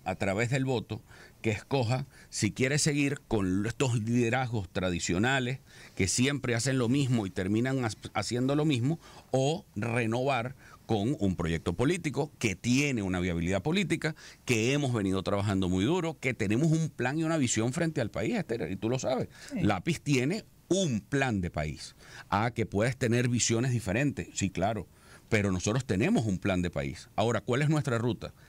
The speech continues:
Speaker 1: Renovar el liderazgo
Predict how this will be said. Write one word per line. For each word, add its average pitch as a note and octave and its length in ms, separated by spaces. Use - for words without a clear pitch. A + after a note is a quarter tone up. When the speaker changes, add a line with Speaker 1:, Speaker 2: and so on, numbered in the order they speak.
Speaker 1:
Renovar G#2 840
el G#2 240
liderazgo G2+ 680